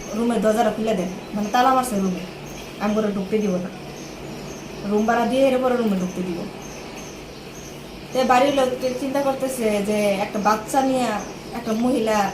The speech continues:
রাত্রে কত, বারোটা পর্যন্ত কীভাবে বসে থাকবে কিংবা সারা রাত। তে রাত্রে বারোটা বাজে যেমনি হোক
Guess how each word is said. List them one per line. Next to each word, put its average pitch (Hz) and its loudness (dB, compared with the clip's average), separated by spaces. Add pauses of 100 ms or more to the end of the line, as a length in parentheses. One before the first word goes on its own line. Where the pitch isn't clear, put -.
(100)
রাত্রে 226 -2
কত, 269 4 (420)
বারোটা 240 6
পর্যন্ত 233 -2
কীভাবে 247 4
বসে 220 2
থাকবে 190 -4 (600)
কিংবা 208 2
সারা 208 0
রাত। 185 0 (1040)
তে 220 6 (440)
রাত্রে 240 2
বারোটা 240 6
বাজে 240 2
যেমনি 233 2
হোক 285 2